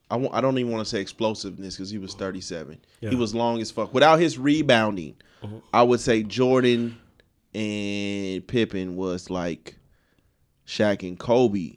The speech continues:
Speaker 2: Yeah.
Speaker 1: But the surrounding cast was comparable to those, that Laker team with Karl Malone on it. He,
Speaker 2: Mm.
Speaker 1: they were, like, dragging those players literally.
Speaker 2: I don't, I, I just don't see it like that. And the only reason why I say that is because when you look at the first three-peat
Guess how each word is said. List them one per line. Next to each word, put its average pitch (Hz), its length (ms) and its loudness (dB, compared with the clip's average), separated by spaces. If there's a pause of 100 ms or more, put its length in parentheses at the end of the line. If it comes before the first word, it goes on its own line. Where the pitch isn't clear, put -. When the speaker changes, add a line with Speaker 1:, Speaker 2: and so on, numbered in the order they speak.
Speaker 2:
Yeah. 98 280 0
Speaker 1:
But 123 240 6 (2250)
the 139 180 2
surrounding 139 600 6
cast 127 840 6
was 107 180 0
comparable 104 600 2
to 95 320 -2
those, 98 320 -2
that 104 180 4
Laker 101 260 4
team 98 260 -4
with 92 100 -4
Karl 95 240 -2
Malone 82 380 -6
on 78 140 -10
it. 117 100 -10
He, 123 180 4
Speaker 2:
Mm. 107 40 -4
Speaker 1:
they 131 140 12
were, 135 160 8
like, 123 340 8 (380)
dragging 139 560 10
those 120 240 6
players 113 460 6
literally. 110 600 6 (460)
Speaker 2:
I 139 60 -2
don't, 165 180 0 (300)
I, 135 220 -6
I 127 40 -2
just 120 220 -6
don't 131 160 -2
see 175 160 0
it 151 100 2
like 117 140 2
that. 120 180 0
And 131 120 2
the 143 40 4
only 156 160 4
reason 143 280 4
why 127 120 6
I 120 40 6
say 185 200 4
that 131 160 4
is 113 100 -4
because 131 320 0
when 123 120 -4
you 120 100 0
look 131 320 2
at 151 380 0
the 110 60 -4
first 156 360 2
three-peat 117 480 2